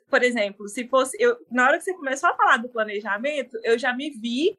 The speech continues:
é, um dia tranquilo, livre ou de ócio, e aí eu acordando e pensando, "O que que eu vou fazer hoje?" E como não tinha nada planejado,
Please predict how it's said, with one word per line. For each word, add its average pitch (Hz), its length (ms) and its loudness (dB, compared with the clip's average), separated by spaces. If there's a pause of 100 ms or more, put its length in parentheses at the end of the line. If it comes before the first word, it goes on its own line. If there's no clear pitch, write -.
(140)
é, 202 1040 2 (340)
um 247 140 6
dia 208 540 2 (260)
tranquilo, 262 880 4
livre 202 680 -2
ou 208 180 6
de 208 160 0
ócio, 214 440 2 (300)
e 262 140 2
aí 277 640 2
eu 240 240 4
acordando 247 1080 2 (280)
e 254 100 0
pensando, 247 720 0
"O 208 60 -4
que 415 120 2
que 403 100 2
eu 554 60 2
vou 403 100 2
fazer 208 400 2
hoje?" 220 600 2 (160)
E 247 100 2
como 339 340 0
não 294 180 2
tinha 240 340 2
nada 294 420 2
planejado, 214 1000 0